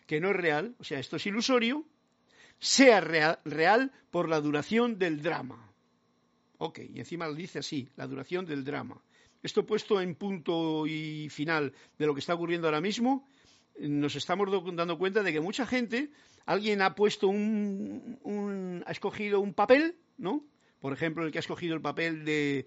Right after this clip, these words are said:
ejército, el de policía, el de enfermero, el de enfermo, porque son papeles que se escogen también, ¿eh? Conste. Eh, yo, no me tires piedras que no me llegan.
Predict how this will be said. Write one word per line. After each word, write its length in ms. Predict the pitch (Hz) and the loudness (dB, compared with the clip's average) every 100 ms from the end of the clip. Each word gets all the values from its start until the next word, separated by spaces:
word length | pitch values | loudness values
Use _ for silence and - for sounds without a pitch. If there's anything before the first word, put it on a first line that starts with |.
| _ | _
ejército, 640 | 151 220 226 190 151 190 - - _ | -2 0 0 -2 -4 -4 -6 -14 _
el 240 | 143 143 | -4 -2
de 100 | 139 | -2
policía, 580 | 135 143 135 240 196 - - _ - | -2 -4 0 2 2 -2 -12 _ -8
el 280 | 156 151 139 | -4 -2 -2
de 360 | 143 143 139 | 0 0 0
enfermero, 580 | 139 - 139 208 190 220 - _ | -2 -4 2 4 4 -2 -10 _
el 200 | 143 135 | -4 -2
de 160 | 139 139 | -2 0
enfermo, 580 | 135 - 233 196 226 | 4 10 10 8 2
porque 220 | - - - | -4 -12 -12
son 160 | 123 | -10
papeles 300 | 131 139 156 | -8 -6 -6
que 100 | 117 | -6
se 80 | 165 | -8
escogen 340 | 143 180 208 | -8 -8 -8
también, 300 | 143 131 135 | -8 -8 -8
¿eh? 180 | 135 233 - _ _ | -10 -10 -12 _ _
Conste. 400 | 151 180 - 151 _ _ _ - _ _ _ | -10 -8 -10 -20 _ _ _ -20 _ _ _
Eh, 640 | - 147 147 143 139 139 135 123 120 131 147 165 123 | -2 0 2 2 0 -2 -4 -6 -8 -14 -18 -18 -12
yo, 200 | 131 135 | -8 -8
no 640 | 131 135 131 143 147 139 | -8 -8 -10 -14 -12 -10
me 100 | 147 | -8
tires 220 | 156 151 | -10 -8
piedras 360 | 170 170 185 - | -6 -6 -6 -8
que 260 | 151 135 | -8 -6
no 140 | 127 139 | -6 -6
me 100 | 135 | -6
llegan. 300 | 131 - | -8 -12